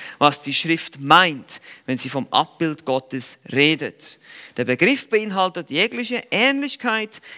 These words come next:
Wesensverwandtschaft zwischen Gott und dem Menschen. Zitat Ende.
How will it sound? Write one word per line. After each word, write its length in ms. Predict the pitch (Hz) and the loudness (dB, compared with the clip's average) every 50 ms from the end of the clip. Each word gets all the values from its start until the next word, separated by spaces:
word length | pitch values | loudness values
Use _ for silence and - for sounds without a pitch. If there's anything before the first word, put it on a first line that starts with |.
| - - | -18 -4
Wesensverwandtschaft 1300 | 123 123 165 202 254 269 254 254 233 - - - 214 190 196 170 160 170 - - 190 165 160 - - | 2 6 6 6 6 2 -2 -6 -8 -8 -6 -6 -2 0 0 0 0 -2 -4 -6 -4 -6 -6 -6 -4
zwischen 360 | - - 147 - - 131 131 120 | -2 0 0 0 -2 -6 -2 2
Gott 380 | 156 160 170 175 - - - - | 2 2 2 0 -4 -12 -12 -6
und 360 | - 160 160 165 160 - - | -4 -4 -4 -4 -4 -2 2
dem 240 | 147 131 139 143 123 - | 2 2 2 0 -8 -6
Menschen. 540 | - 120 139 147 156 160 - - - - - _ _ _ | -2 -2 0 0 -2 -2 -4 -6 -8 -10 -12 _ _ _
Zitat 460 | - - - - 147 131 135 131 - | -14 -14 -8 -4 -2 -2 -2 -2 -4
Ende. 380 | - 127 127 135 131 - - | -6 -6 -6 -6 -8 -12 -16